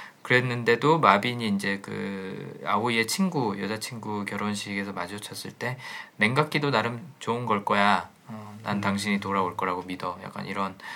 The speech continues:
Speaker 1: 어, 근거 없는 자신감으로 얘기를 하죠.
Speaker 2: 음.
Speaker 1: 네. 아무튼 마빈은 참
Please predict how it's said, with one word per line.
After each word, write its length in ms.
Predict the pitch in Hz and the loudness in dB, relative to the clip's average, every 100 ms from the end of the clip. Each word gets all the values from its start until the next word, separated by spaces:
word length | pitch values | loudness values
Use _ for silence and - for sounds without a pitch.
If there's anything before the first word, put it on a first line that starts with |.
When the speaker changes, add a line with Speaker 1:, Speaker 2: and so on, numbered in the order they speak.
| - - - - | -12 -12 -16 -12
Speaker 1:
어, 520 | 107 104 101 98 95 - | -6 -4 -4 -6 -8 -12
근거 380 | - 107 110 107 | -8 -2 4 4
없는 460 | 101 98 95 92 87 | 4 2 -2 -6 -10
자신감으로 640 | 92 98 95 90 90 87 | -8 -8 -6 -6 -8 -10
얘기를 340 | 82 - - | -10 -12 -10
하죠. 460 | - 135 127 101 - | -10 -6 0 0 0
Speaker 2:
음. 140 | 110 104 | -10 -14
Speaker 1:
네. 200 | 98 - - - - - - _ _ - - - - - - - - | -14 -14 -18 -20 -20 -20 -20 _ _ -20 -16 -16 -16 -14 -14 -14 -12
아무튼 400 | 131 127 135 127 - | -10 -6 -6 -6 -6
마빈은 380 | - 127 143 135 | 4 4 4 2
참 280 | 151 143 | 2 0